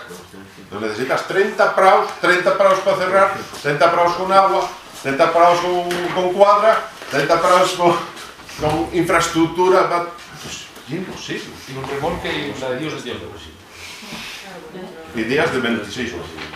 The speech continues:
Speaker 1: o de veintiocho, es imposible.
Speaker 2: Y después también, yo también un poco por seguir al lío con esto, creo que también en el pueblo ahora,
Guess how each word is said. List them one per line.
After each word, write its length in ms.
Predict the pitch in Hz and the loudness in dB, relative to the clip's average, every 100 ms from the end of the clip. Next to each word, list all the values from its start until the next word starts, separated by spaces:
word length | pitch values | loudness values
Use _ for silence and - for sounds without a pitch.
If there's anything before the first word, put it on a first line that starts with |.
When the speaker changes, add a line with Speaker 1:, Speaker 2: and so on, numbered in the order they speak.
| - 120 - 92 | -10 -10 -14 -10
Speaker 1:
o 80 | 92 | -8
de 80 | |
veintiocho, 480 | 92 90 117 - 87 | -8 -2 0 0 -4
es 80 | 87 | -8
imposible. 440 | 98 87 85 78 - - - - - - - 131 | -10 -10 -12 -14 -12 -14 -14 -18 -16 -12 -12 -10
Speaker 2:
Y 60 | 131 | -10
después 320 | 127 156 - | -6 -6 -6
también, 260 | 160 170 165 127 | -6 -6 -8 -8
yo 80 | 143 | -8
también 320 | 151 160 160 160 151 156 | -8 -8 -10 -10 -12 -12
un 120 | 151 | -6
poco 260 | 156 147 139 | -6 -4 -6
por 140 | 135 | -8
seguir 220 | 139 147 | -6 -4
al 100 | 139 | -2
lío 140 | 147 139 | -2 -4
con 160 | 165 | -6
esto, 360 | 175 - 131 - - - - | -6 -6 -8 -8 -14 -16 -4
creo 180 | 143 147 | -2 0
que 80 | |
también 380 | 160 143 131 117 123 | 0 -2 -2 -6 -6
en 120 | 123 | -6
el 100 | 120 | -6
pueblo 320 | 170 165 151 | -4 -2 0
ahora, 380 | 165 160 156 | 2 2 0